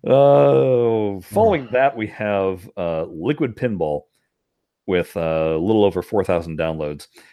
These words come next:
Speaker 1: And this essentially is if you took a square board and you had a couple of obstacles on it, and then you put some mercury, uh, liquid mercury on the table,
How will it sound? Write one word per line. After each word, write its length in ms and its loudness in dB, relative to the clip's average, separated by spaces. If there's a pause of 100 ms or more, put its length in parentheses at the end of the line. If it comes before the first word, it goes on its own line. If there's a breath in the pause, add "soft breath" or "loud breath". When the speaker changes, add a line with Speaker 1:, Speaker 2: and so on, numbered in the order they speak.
(120)
Speaker 1:
And 420 -2
this 160 2
essentially 420 0
is 120 0
if 100 -2
you 80 -6
took 180 -6
a 160 0
square 400 2
board 460 2 (680)
and 280 -2
you 80 -4
had 180 -2
a 60 -4
couple 200 -2
of 80 -2
obstacles 400 0
on 160 2
it, 100 0 (260 soft breath)
and 160 -4
then 80 -4
you 80 -4
put 160 -4
some 160 -12
mercury, 500 0 (640)
uh, 540 2 (760)
liquid 220 2
mercury 360 2 (260)
on 160 0
the 60 -6
table, 400 4